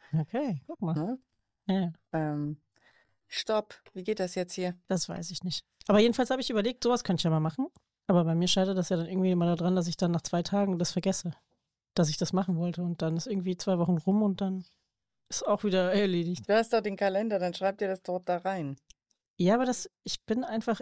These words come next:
Speaker 1: echt ein verpeilter Mensch.
Speaker 2: Ja, das stimmt ein bisschen, aber ich find's sehr schön.
Speaker 1: Ja, aber das hilft einem bei sowas dann immer <laughs> wenig weiter.
Speaker 2: <laughs>
Speaker 1: Das ist, äh, ja, weiß nicht.
Speaker 2: Sind wir schon
Speaker 1: Charakterschwäche.
Speaker 2: fertig? Ja, wir sind
Speaker 1: Oder
Speaker 2: schon
Speaker 1: so.
Speaker 2: fertig.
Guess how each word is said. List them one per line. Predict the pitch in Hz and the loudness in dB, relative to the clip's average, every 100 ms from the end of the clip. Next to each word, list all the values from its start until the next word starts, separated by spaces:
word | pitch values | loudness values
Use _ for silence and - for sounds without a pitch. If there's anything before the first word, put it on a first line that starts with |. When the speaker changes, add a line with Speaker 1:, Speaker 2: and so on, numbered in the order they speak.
| - | -4
Speaker 1:
echt | 240 240 247 | -4 -4 -6
ein | 214 | -4
verpeilter | - 202 220 240 247 202 | -4 -4 -4 -4 -2 -2
Mensch. | 220 185 165 - - _ - - - - - | 0 -2 -2 -6 -10 _ -20 -20 -20 -20 -6
Speaker 2:
Ja, | 123 | -4
das | 117 113 | -2 -4
stimmt | - 139 131 | -4 -6 -6
ein | 131 | -6
bisschen, | 127 - 143 131 | -4 -4 -6 -4
aber | 147 151 | -2 -4
ich | 151 | -4
find's | 185 170 - | -4 -4 -2
sehr | 170 175 | 0 2
schön. | 170 - 165 147 135 _ 370 | 0 0 0 -2 -4 _ 0
Speaker 1:
Ja, | 180 190 | 2 4
aber | 185 170 | 4 0
das | - - - | -2 -10 -2
hilft | 240 - | 0 2
einem | 226 185 | 2 4
bei | 180 | 4
sowas | 170 220 220 | 2 0 0
dann | - 180 | 0 0
immer | 185 170 | 2 2
<laughs> | - | 4
wenig | 277 233 - - | 2 2 0 2
weiter. | 220 - 247 - - - _ | 4 4 2 2 0 0 _
Speaker 2:
<laughs> | 170 - - 160 165 165 - - - - | 0 0 2 4 4 2 -4 -18 -20 -4
Speaker 1:
Das | 180 - | -2 -2
ist, | 190 - | -4 -2
äh, | 180 175 170 | -2 0 0
ja, | 165 | -2
weiß | 156 151 - | -2 -6 -8
nicht. | - - - _ _ _ _ _ | -10 -10 -12 _ _ _ _ _
Speaker 2:
Sind | - 170 165 | -10 -6 0
wir | 175 | 2
schon | 170 175 | 2 2
Speaker 1:
Charakterschwäche. | 175 165 170 - | 2 4 2 2
Speaker 2:
fertig? | 165 151 - | 0 -2 -6
Ja, | 170 135 | -6 -4
wir | 131 | -4
sind | 131 170 | -2 -2
Speaker 1:
Oder | 165 | 0
Speaker 2:
schon | 147 | -2
Speaker 1:
so. | |
Speaker 2:
fertig. | 170 262 196 170 | -2 -4 -6 -10